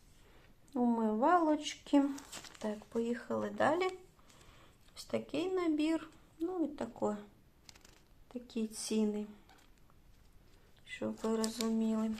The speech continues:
Так, далі. Так, тут в наборі.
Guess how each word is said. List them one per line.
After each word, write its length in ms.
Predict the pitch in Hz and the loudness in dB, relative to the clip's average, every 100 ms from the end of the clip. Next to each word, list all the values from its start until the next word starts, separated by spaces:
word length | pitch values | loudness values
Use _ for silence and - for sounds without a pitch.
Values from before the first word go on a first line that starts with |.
| - | 0
Так, 220 | - 233 220 - - - - - - | 6 6 6 -6 -20 -20 -20 -20 -6
далі. 520 | 233 240 226 226 220 214 - - - - - - - - - - - - - - - - - - - - - | 2 6 8 6 2 0 -10 -20 -20 -20 -20 -20 -20 -20 -20 -20 -20 -20 -20 -20 -20 -20 -20 -20 -20 -20 -10
Так, 300 | - 214 208 | 0 2 2
тут 240 | - 233 233 | 0 0 2
в 60 | |
наборі. 580 | 220 220 214 294 392 381 | 4 4 6 6 6 4